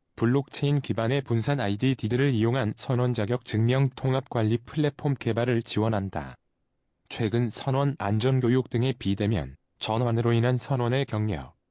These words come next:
면허 자격 증명 위변조 가능성을 방지하기 위해 디아이디 본인 인증 및 자격 증명 관리를 도입한다. 이용자 선원은 선원 자격 증명 서비스에서 비대면, 인증 후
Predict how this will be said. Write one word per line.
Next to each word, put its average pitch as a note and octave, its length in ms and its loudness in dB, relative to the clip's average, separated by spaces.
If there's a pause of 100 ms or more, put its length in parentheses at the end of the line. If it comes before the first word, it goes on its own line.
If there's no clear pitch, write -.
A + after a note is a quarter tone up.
면허 G#2+ 380 0
자격 G#2+ 400 -4
증명 A#2 420 2
위변조 B2 480 2
가능성을 G#2+ 600 0
방지하기 A#2 640 -2
위해 F#2+ 420 -4 (240)
디아이디 C3 480 2
본인 B2+ 340 2
인증 A#2 380 2
및 C3 200 0
자격 G2 380 -2
증명 A#2+ 460 2
관리를 A2 420 0
도입한다. G#2+ 800 -2 (680)
이용자 A2+ 500 2
선원은 A#2+ 600 -2 (240)
선원 C3 340 0
자격 A#2 320 -2
증명 B2 440 2
서비스에서 A#2+ 920 -2
비대면, G2 560 -2 (220)
인증 A2+ 320 2
후 F#2+ 360 -2